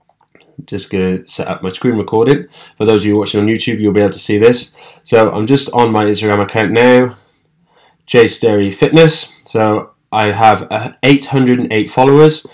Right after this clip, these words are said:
following four hundred and twenty-eight people. I had two hundred and six profile visits in the last seven days. If I dig deeper into that, my audience currently, age range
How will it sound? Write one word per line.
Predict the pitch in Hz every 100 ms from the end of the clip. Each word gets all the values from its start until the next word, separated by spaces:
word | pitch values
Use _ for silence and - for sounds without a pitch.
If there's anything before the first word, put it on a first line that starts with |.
| - _
following | - 110 107 104 104
four | - - 107 104
hundred | 98 98
and | 95
twenty-eight | 104 95 101 98 92
people. | 98 90 90 87 _ _ _ _ _ _ _ _ _ -
I | 101
had | 101 101 98 - _ _
two | - 147 135
hundred | 135 123
and | 107
six | - -
profile | - 117 113 117
visits | 110 127 143 -
in | 104
the |
last | 104 101 -
seven | 101 95
days. | 107 120 143 143 - _ - -
If | -
I | 98 95
dig | 92 98 113 95
deeper | 107 101 104
into | 98 98
that, | 117 127 - _ _ - - - - - _ _ _
my | - 104
audience | 117 120 110 98 -
currently, | - 127 135 131 143 143 139 135 _ _ _ _ _ _ -
age | 110 113 101
range | 117 113 107 98